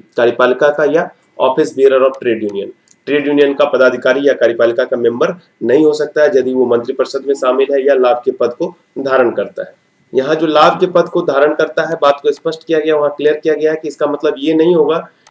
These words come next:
कि वो engaged है उस employment में या उस industry में जहाँ की वो ट्रेड union जो है जुड़ा हुआ है, उसको लाभ का पद नहीं माना जाएगा। यानी कि यदि कोई व्यक्ति, अ,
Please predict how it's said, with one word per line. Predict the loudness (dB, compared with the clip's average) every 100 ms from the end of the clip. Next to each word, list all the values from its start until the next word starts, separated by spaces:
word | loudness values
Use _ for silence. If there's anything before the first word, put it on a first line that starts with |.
| _
कि | -8
वो | 2 2 2
engaged | 0 4 4 4 0
है | -2
उस | -4 -4
employment | -4 2 4 4 4 2 -2
में | -6 -6 _ _ _
या | 2 2
उस | 2
industry | 2 0 -2 -2
में | 0
जहाँ | 0 0
की | -2 0
वो | 0
ट्रेड | 0 -2 0
union | 2 2 2
जो | -2
है | -4
जुड़ा | 2 4
हुआ | 4 2 -2
है, | -6 _ _ _
उसको | -12 -4 0
लाभ | 2 2 0
का |
पद | 2 0 2
नहीं | 2 2
माना | -2 -4
जाएगा। | -4 -2
यानी | 0 0 -2
कि | -2 -2
यदि | -2
कोई | -4 -4
व्यक्ति, | -2 -2 -6 -8 -10 _ _ _ _ _
अ, | -12